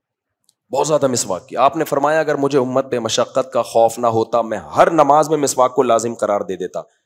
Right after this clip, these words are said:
लेकिन मशक्क़त है, क्या मतलब? तुम ये अफोर्ड नहीं कर पाओगे। सहाबा का शौक नहीं था इतना, इतना ज़्यादा मिसवाक कसरत से इस्तेमाल करें। इसकी और भी मिसालें मिलती हैं।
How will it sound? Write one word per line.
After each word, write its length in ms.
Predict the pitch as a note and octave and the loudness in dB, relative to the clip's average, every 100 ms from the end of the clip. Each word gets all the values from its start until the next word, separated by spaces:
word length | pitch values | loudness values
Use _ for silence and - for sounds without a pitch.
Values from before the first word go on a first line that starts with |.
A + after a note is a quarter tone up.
| _ _ _ _ _ _ _ _ _ _ _ _ - | _ _ _ _ _ _ _ _ _ _ _ _ -14
लेकिन 200 | A3 G#3 | -8 -2
मशक्क़त 520 | E3 - - F#3 E3+ | 2 2 4 2 4
है, 80 | B2 | 0
क्या 180 | E3+ F3+ | 0 0
मतलब? 360 | C#3 C3 - E3 | 2 0 2 2
तुम 220 | F3+ F3 | 2 2
ये 100 | D#3+ | 2
अफोर्ड 460 | C#3 D3+ F#3 G3+ F#3+ - - _ _ _ _ _ _ - | 4 6 6 6 -2 -10 -20 _ _ _ _ _ _ -6
नहीं 200 | B2+ C#3 | -4 -2
कर 160 | A2+ E2+ | -4 -6
पाओगे। 380 | D#2+ C#2+ - _ _ _ _ _ _ _ _ _ _ - | -10 -10 -16 _ _ _ _ _ _ _ _ _ _ -14
सहाबा 340 | - C#3+ F#3 A3 | -6 0 4 4
का 100 | F#3 | 6
शौक 300 | F3 E3 D#3 | 6 6 4
नहीं 160 | D3+ | -2
था 120 | C#3 | 0
इतना, 240 | A#2 A#2+ A2 | -2 -2 -8
इतना 280 | D3+ F#3 F3 | -8 2 2
ज़्यादा 340 | C3 B2+ D3+ D3+ | 4 4 6 4
मिसवाक 400 | C#3+ B2+ C3 - | 2 4 2 2
कसरत 260 | A#2+ A#2 G#2+ | -4 -2 -4
से 120 | A2 | -6
इस्तेमाल 400 | - G#2 F#2 E2+ | -6 -6 -8 -10
करें। 200 | E2+ E2+ | -14 -10
इसकी 220 | - - | -8 2
और 140 | E3+ G3 | 4 4
भी 80 | |
मिसालें 360 | F#3+ E3+ D3+ D3+ | 0 2 2 0
मिलती 320 | C#3 B2 B2 | -2 -6 -8
हैं। 100 | A2+ | -8